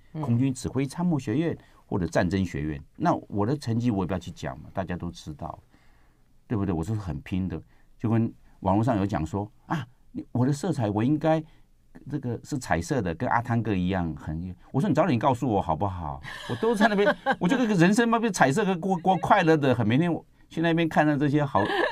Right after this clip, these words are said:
Speaker 2: 非常愉快的事情，我就不用在那边，这边急急的在那边驻队待命，就在那边写东西。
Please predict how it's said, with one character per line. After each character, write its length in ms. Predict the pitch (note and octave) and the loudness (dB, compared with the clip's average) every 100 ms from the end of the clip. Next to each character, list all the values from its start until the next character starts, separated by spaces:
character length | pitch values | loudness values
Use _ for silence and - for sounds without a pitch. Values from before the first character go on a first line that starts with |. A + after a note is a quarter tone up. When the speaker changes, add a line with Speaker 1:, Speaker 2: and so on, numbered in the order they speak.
| A4 - | -4 0
Speaker 2:
非 120 | F#3+ | 4
常 120 | E3+ | 6
愉 80 | D3 | 6
快 200 | D3 F3 | 4 2
的 60 | C3 | 2
事 120 | C#3+ | 2
情， 80 | A2 | 2
我 80 | |
就 80 | A#2+ | 2
不 100 | D3 | 2
用 160 | D3+ D3+ | 2 4
在 140 | D3+ | 2
那 80 | C#3+ | 0
边， 240 | C#3+ D3 D3 - D#4 C#4+ A3+ | 0 -2 -2 -2 -2 -2 -6
这 120 | F3+ E3 | 0 2
边 80 | |
急 180 | D#3 E3 | 2 2
急 160 | C#3 B2 | 4 4
的 100 | C3 | 4
在 120 | C#3 | 2
那 100 | C#3 | 0
边 200 | C3+ C3+ - | 0 -2 -4
驻 180 | - C3 | -4 0
队 160 | D3+ A2+ | 2 4
待 160 | C3+ | 4
命， 220 | A#2 A#2 | 4 2
就 80 | A2 | 2
在 20 | A#2 | 2
那 60 | |
边 80 | B2+ | 0
写 200 | - D2+ | 0 -2
东 200 | F#2+ G2+ | 0 -2
西。 300 | - F#2 | -2 -6